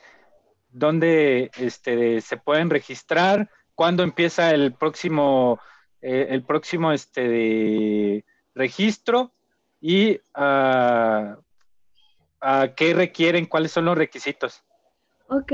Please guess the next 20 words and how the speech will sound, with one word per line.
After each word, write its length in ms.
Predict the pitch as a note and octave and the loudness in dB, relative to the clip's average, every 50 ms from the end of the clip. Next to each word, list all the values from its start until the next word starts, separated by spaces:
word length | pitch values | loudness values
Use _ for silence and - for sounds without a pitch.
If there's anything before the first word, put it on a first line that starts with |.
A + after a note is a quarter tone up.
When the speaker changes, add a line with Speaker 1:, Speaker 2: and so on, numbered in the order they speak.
| C#4 C#4 B3+ - - | 0 0 0 -2 -4
Speaker 2:
este, 400 | - A#3+ B3+ B3+ - - B3 B3 | -6 -8 -8 -8 -8 -8 -8 -8
para 260 | - _ B3 A#3+ B3 | -8 _ -8 -6 -6
el 100 | B3 A#3+ | -8 -6
curso 300 | - C4 C4 B3 - D4+ | -6 -6 -6 -4 -4 -2
de 120 | D#4 E4 E4 | -2 -2 -2
robótica 680 | D#4 D4 B3 A#3+ B3+ C4+ C4+ E4 E4 D#4+ - F#4 F#4+ G4 G4+ - - | -2 -2 -2 -2 -4 -4 -4 -4 -6 -4 -6 -6 -6 -6 -6 -8 -10
es 520 | - A3+ A#3 A#3 A3+ A#3 A#3 A#3 A#3 A#3 - _ - - | -8 -8 -6 -6 -6 -8 -8 -8 -10 -10 -12 _ -20 -18
igual, 520 | B3 A#3+ B3 A#3 A#3+ C4+ D4 D#4+ E4 D#4 - _ _ _ - - | -18 -16 -12 -8 -4 -4 -2 -2 -2 -2 -4 _ _ _ -12 -10
eh, 420 | A3+ A3+ A3 G#3+ G#3+ G#3+ G#3 G3+ G#3 _ _ _ | -8 -8 -6 -6 -8 -8 -8 -10 -12 _ _ _
pura 800 | - A3+ A3+ A#3 A#3 A#3 A#3 A#3+ A#3+ A#3+ A#3+ A#3+ A#3+ A#3+ A3+ A3 - | -6 -4 -4 -4 -4 -6 -8 -8 -8 -10 -10 -10 -10 -10 -10 -10 -10
computadora, 920 | A3 A3 G#3 G#3+ G#3 - G#3+ G3+ G#3 G#3+ A#3 B3+ C4+ C4+ C#4+ D4 D4+ D4+ D4+ - _ _ _ _ - | -10 -10 -10 -10 -10 -10 -8 -8 -6 -6 -4 -4 -2 -2 -2 -2 -4 -6 -8 -14 _ _ _ _ -12
eh, 240 | G3 G3+ G#3 G3+ G3+ | -8 -8 -6 -6 -6
muchas 340 | G#3 G#3 G#3 G#3 A#3 A3+ A3+ | -6 -6 -8 -8 -6 -6 -6
ganas 240 | A3+ A3 A3+ A3+ A#3 | -4 -4 -4 -4 -4
de 80 | A#3+ | -6
aprender, 800 | A3 G#3 - F#3+ F#3 F#3 F#3 F#3+ G3 G3+ A3 A#3+ B3+ C4+ C#4+ C#4 | -6 -6 -6 -6 -6 -4 -4 -6 -6 -6 -6 -6 -4 -4 -2 -2
muchas 300 | B3+ G#3+ G#3 - G#3 G#3 | -4 -6 -8 -10 -10 -8
ganas 240 | G#3+ G#3 A3+ A#3 A3+ | -8 -6 -6 -6 -6
de 80 | A#3 A3+ | -6 -8
participar. 920 | - A3+ G#3+ G3 - G3 G3 F3+ F#3 F#3 - _ - G3+ G#3+ B3 D4 | -8 -10 -10 -10 -10 -12 -10 -8 -10 -10 -10 _ -12 -10 -6 -6 -6